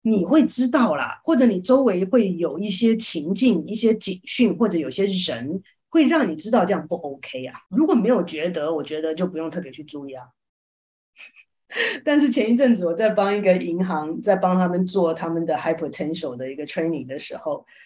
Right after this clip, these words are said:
就有年轻人，这些当然都是非常优秀的年轻人，然后被这个、呃，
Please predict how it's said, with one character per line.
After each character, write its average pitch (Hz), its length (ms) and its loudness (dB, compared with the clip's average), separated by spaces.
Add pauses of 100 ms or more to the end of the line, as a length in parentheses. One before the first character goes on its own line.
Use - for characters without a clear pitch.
(120)
就 220 140 2
有 147 280 -2 (160)
年 170 180 -2
轻 202 240 0
人， 156 160 -2
这 202 80 -4
些 240 120 6
当 233 140 2
然 165 120 -2
都 185 140 2
是 180 160 2
非 175 120 -2
常 139 200 -4
优 151 180 -6
秀 156 220 -4
的 131 80 -6
年 127 180 -14
轻 147 240 -8
人， 156 260 -10
然 151 140 -6
后 170 160 0
被 160 280 0
这 156 100 -6
个、 135 240 -4
呃， 139 380 -8